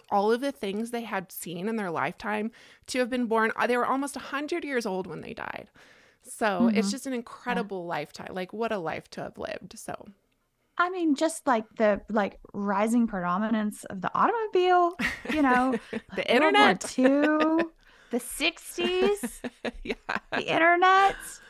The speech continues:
Speaker 2: cell phones.
Speaker 1: Selfie
Speaker 2: Wild.
Speaker 1: culture. <laughs>
Speaker 2: Yeah, completely wild.
Speaker 1: <laughs>
Speaker 2: And actually, something that happened this week as well was entitled Fashion Icons.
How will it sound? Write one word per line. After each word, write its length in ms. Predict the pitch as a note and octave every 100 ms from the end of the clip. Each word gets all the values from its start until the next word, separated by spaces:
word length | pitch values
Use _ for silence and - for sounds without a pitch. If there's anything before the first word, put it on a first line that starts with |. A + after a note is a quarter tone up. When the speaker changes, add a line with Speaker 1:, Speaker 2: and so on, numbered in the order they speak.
| - - _
Speaker 2:
cell 260 | - G3+ E4+
phones. 840 | E4+ F#4+ F#4+ G4 F#4+ G4 B3 - -
Speaker 1:
Selfie 580 | - - C#4 G#4 - G4+
Speaker 2:
Wild. 100 | F4+
Speaker 1:
culture. 760 | F#4+ F4 F4 F4 F4+ D#4+ D#4 -
<laughs> 60 | - B4 - A4 - B3 _ A3 _ - - _
Speaker 2:
Yeah, 500 | A3+ A3+ G#3 A3+ D4 A4 F4+ D4+
completely 1080 | - A3 A3+ - G#3+ G3+ F#3+ G3 F#3 F3
wild. 460 | F3 E3+ E3 E3 - G#3+ -
Speaker 1:
<laughs> 1160 | E4 D#4 C#4 - - - _ _ _ _ _ -
Speaker 2:
And 280 | F#3+ F#3+ -
actually, 480 | G3 F#4+ - G3+ F#3
something 340 | F3+ G3 G3
that 120 | F#3+
happened 300 | F3 F#3+ F3+
this 160 | F3 -
week 160 | G3 F3+
as 160 | E3+
well 420 | E3 F#3 A#3+ F#3+ - - _ _
was 200 | A#3 B3 -
entitled 840 | D4 D4+ - - G#3 E4+ A3 G#3+ -
Fashion 320 | - E3+ - F3
Icons. 680 | E3 - E3 F#3 F#4+ -